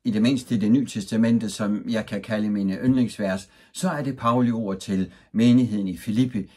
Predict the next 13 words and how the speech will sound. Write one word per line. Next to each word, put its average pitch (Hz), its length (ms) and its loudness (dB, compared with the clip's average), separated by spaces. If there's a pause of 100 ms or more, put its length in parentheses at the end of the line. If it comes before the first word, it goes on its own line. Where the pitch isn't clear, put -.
(160)
i 117 100 -4
kapitel 101 480 -6
fire. 95 400 -2 (220)
Og 101 160 0
vi 123 120 6
skal 127 200 2
læse 127 300 2
sammen 101 420 -4 (220)
fra 90 420 -6
vers 92 380 -8
fire 113 320 0
til 101 180 -6
syv. - 380 -6